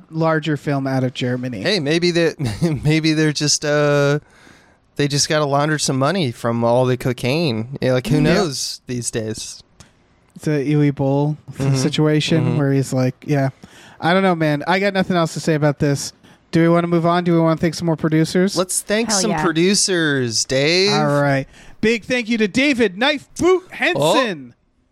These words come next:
Speaker 1: Thank you to Deborah is awesome, Barbara is great, and cancer can go to hell.
Speaker 2: Oh.
Speaker 1: Thank you to Dracula, the bus driving vampire.
Speaker 2: Whee!
Speaker 1: Thank you to Driftless Rope, Mabel's Name, and the Witch's Book of Blood.
Speaker 2: No.
Speaker 1: Thank you to E T, the extravagant terresticle.
Speaker 2: Yeah.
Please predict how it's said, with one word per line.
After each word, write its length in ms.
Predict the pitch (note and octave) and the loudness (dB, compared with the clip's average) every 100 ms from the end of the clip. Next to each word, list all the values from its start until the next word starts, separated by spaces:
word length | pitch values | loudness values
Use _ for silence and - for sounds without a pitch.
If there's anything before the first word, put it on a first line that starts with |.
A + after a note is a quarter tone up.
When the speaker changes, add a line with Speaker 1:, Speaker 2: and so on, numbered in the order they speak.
| _ _ | _ _
Speaker 1:
Thank 280 | - A3+ A3 | -2 0 2
you 100 | A#3 | 0
to 120 | F#3+ | 0
Deborah 440 | F3 B3 C4 B3+ A3+ | 0 0 2 2 2
is 120 | G#3+ | 4
awesome, 360 | A3 A#3 B3+ G#3 | 2 2 0 2
Barbara 300 | G3+ G#3 G3 | 2 4 2
is 100 | F3 | 2
great, 300 | F#3+ A3 G#3+ | 2 2 0
and 120 | D#3+ | -6
cancer 320 | F#3+ F#3+ A3+ | -2 0 0
can 160 | A3 F3 | -2 0
go 180 | F3+ G#3+ | 2 2
to 120 | A3 | 0
hell. 680 | F3 E3+ G#3+ A3+ G3 D3+ C#3 | -2 0 2 4 2 0 -2
Speaker 2:
Oh. 460 | A3 C#3 G#2+ F#2+ | -4 -6 -10 -8
Speaker 1:
Thank 220 | - A#3 B3 | -2 0 2
you 60 | |
to 100 | B3 | 0
Dracula, 720 | G3+ G3+ A#3 C4+ C4+ A3 F3+ C#3+ | 2 4 4 2 -2 0 2 0
the 140 | F#3+ | -2
bus 380 | - C4 C#4+ - | -2 0 0 -2
driving 420 | C4+ G#3+ F3+ E3 | 0 2 2 -2
vampire. 680 | D3+ D3 C3+ - C3 B2+ D3 | 0 0 0 -2 0 2 2
Speaker 2:
Whee! 520 | D#4+ D#4+ C#4 A#3+ G#3 G3 | 0 -2 -6 -8 -10 -4
Speaker 1:
Thank 240 | G#3+ G#3+ | -2 0
you 80 | G#3 | 0
to 80 | F#3 | 0
Driftless 500 | G3+ A#3 - G3+ - | 0 0 0 -4 0
Rope, 280 | G#3+ A#3 F#3+ | 2 2 0
Mabel's 440 | G#3 A#3 G#3+ F#3+ | 0 0 -2 -2
Name, 220 | B3 A#3+ A#3 | 0 2 2
and 80 | |
the 40 | G#3 | 2
Witch's 280 | A#3+ - F#3+ | 0 -2 -2
Book 220 | B3+ - | -2 -2
of 120 | A3+ F#3+ | -4 0
Blood. 480 | F#3+ B3+ C4+ A3+ | 2 4 4 4
Speaker 2:
No. 500 | A3+ B3 B3 A#3 F3 F#3+ | 2 0 0 2 2 2
Speaker 1:
Thank 180 | G3 | 2
you 80 | G#3 | 2
to 160 | G3 - | 0 0
E 160 | G#3+ G#3+ | -2 0
T, 240 | - A3 | 2 2
the 140 | G3+ | 4
extravagant 600 | F3+ - G3 G3+ G3+ G3 | 0 0 0 0 0 -2
terresticle. 920 | - G3 E3 F3 - G3+ F#3 D#3+ C3+ B2+ | 0 0 2 2 2 -2 2 2 2 2
Speaker 2:
Yeah. 520 | C3+ C3+ B2 A#2 | 2 2 0 0